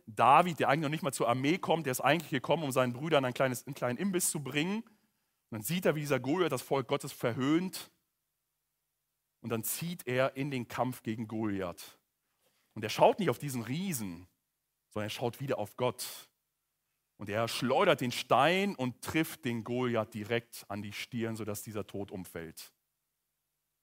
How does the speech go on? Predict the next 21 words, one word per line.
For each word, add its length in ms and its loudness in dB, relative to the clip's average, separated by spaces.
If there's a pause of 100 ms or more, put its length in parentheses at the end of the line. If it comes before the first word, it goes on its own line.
(180)
David 440 -4
sieht 680 -6 (260)
hinter 460 -2
diesem 340 -6
Riesen, 640 -6 (800)
er 100 -4
sieht, 340 -2
dass, 240 0 (200)
dass 160 -2
er 120 2
Gott 440 2
beleidigt 580 8
und 80 -4
dass 120 -2
es 180 -2 (120)
Gott 280 8 (100)
ist, 280 2
der 200 6
ihn 220 -4
strafen 640 -2
wird. 480 -10